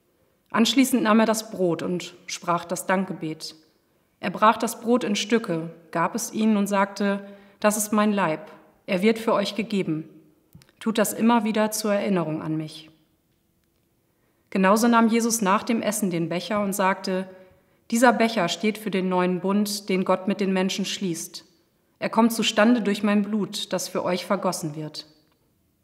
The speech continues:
Aber seht doch, einer wird mich verraten, er sitzt hier mit mir am Tisch. Der Menschensohn muss den Weg gehen, den Gott für ihn bestimmt hat. Aber wie schrecklich wird es für den Menschen, der ihn verrät.“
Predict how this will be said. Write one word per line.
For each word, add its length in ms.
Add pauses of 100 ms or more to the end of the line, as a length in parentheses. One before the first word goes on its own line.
(880)
Aber 220
seht 260
doch, 320 (260)
einer 360
wird 160
mich 160
verraten, 640
er 120
sitzt 300
hier 160
mit 220
mir 160
am 120
Tisch. 440 (1300)
Der 100
Menschensohn 500
muss 200
den 200
Weg 240
gehen, 260
den 200
Gott 160
für 120
ihn 160
bestimmt 460
hat. 320 (560)
Aber 240
wie 80
schrecklich 580
wird 140
es 140
für 120
den 180
Menschen, 520 (160)
der 160
ihn 80
verrät.“ 560